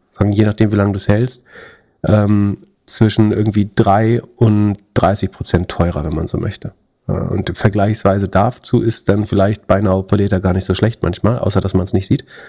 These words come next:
und dass man's in der Regel zusätzlich zur Kreditkarte noch nutzt. Ähm, aber genau, es richtet sich natürlich so ein bisschen nach der Bonität der Schuldner und es gibt sogenannte Superprime-Schuldner. Es sind Informat-, ja, von Forbes Advisor ist das, äh, in dem Fall, glaub ich, kann man dem vertrauen.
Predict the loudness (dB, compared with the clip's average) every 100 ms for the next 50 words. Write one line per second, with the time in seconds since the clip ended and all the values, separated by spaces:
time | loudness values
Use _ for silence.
0 | -14 -2 0 0 -2 0 -2 0 -2 0
1 | 2 2 0 -4 -4 -2 -2 0 0 0
2 | 0 0 -2 -4 -8 0 0 0 -2 -10
3 | _ _ _ -20 -20 -4 0 2 2 -2
4 | -10 -12 -10 -10 -10 -14 -20 _ 4 4
5 | 2 0 0 0 2 4 2 2 2 2
6 | 2 2 2 2 2 4 2 2 2 2
7 | 2 2 2 2 0 0 0 0 2 2
8 | 4 4 2 2 2 0 0 2 0 0
9 | 0 2 2 0 0 0 0 0 2 0
10 | 0 -4 -2 -2 0 -2 2 -2 0 -2
11 | 0 2 2 -2 -2 -4 -2 -2 0 0
12 | 0 0 0 -2 -4 -2 0 0 -2 -2
13 | 0 -2